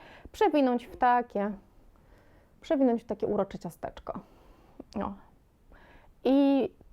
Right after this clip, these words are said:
jakby to, co zauważyłam, to o ile zawsze przewijanie motków było dla mnie, e, e, no trochę musiałam tak, że a, muszę przewinąć motki,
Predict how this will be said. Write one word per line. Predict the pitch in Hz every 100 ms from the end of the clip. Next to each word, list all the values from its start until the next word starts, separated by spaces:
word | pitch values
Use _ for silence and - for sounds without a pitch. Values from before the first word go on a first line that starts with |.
| - _ -
jakby | 254 226
to, | - 302
co | 285
zauważyłam, | 247 254 247 214 233 247 285
to | - 254 -
o | 214 -
ile | 240 233 233 - -
zawsze | 226 240 - 233 214
przewijanie | - 247 240 233 240
motków | 226 226 - 220 214 - - - -
było | 233 233
dla | 202 233
mnie, | 220 220 214 214 202 - - - - -
e, | 208 202 202 202 202 202 190 - - _ - - 175 165 - - 226
e, | 214 208 -
no | 427 440 403
trochę | 370 311
musiałam | 285 - 247 233
tak, | 220
że | 226
a, | 233 254 247
muszę | 233 214
przewinąć | - 208 214 214
motki, | 254 269 -